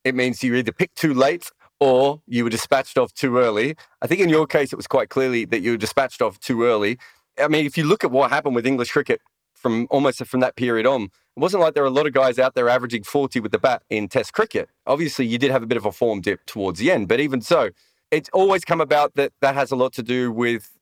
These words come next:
the way that you behaved, like you knocking the stumps down in Sydney and, you know, other moments where you showed dissent.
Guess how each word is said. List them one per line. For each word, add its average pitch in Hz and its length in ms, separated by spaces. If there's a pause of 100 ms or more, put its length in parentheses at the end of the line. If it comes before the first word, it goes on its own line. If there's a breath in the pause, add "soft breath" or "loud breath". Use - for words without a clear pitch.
the 120 60
way 120 200
that 120 240
you 110 140
behaved, 117 560
like 95 240
you 98 320
knocking 113 300
the 104 60
stumps 104 300
down 104 540
in 92 260
Sydney 110 480
and, 95 220
you 117 100
know, 101 160
other 123 220
moments 113 560 (160 loud breath)
where 107 120
you 101 120
showed 104 280
dissent. 107 400